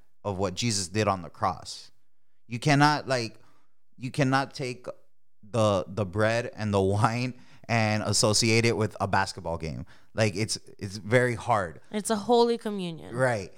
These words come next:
Speaker 1: This, it's holy. You said it. Like, this is a very
Speaker 2: Holy practice.
Speaker 1: holy practice. Uh, uh, a practice, uh, that should be, uh,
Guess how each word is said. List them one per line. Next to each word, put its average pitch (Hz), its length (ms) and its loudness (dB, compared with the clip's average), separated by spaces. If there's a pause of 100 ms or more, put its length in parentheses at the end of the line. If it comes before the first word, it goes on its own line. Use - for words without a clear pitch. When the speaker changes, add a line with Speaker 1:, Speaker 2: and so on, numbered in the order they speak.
(360)
Speaker 1:
This, 123 160 -2 (120)
it's - 420 0
holy. 120 400 2
You 117 180 0
said 104 240 2
it. - 120 -12
Like, 90 260 -12
this 127 180 0
is 127 260 -2
a 101 320 -2 (460)
very 120 540 -2 (180)
Speaker 2:
Holy 220 340 0
practice. - 560 -2
Speaker 1:
holy 127 300 0
practice. - 640 -6
Uh, - 60 -8
uh, 90 720 -4
a 82 60 -12
practice, 113 640 -2
uh, 98 240 0
that 98 220 -2
should 98 200 -4
be, 92 280 -4 (420)
uh, 85 460 -4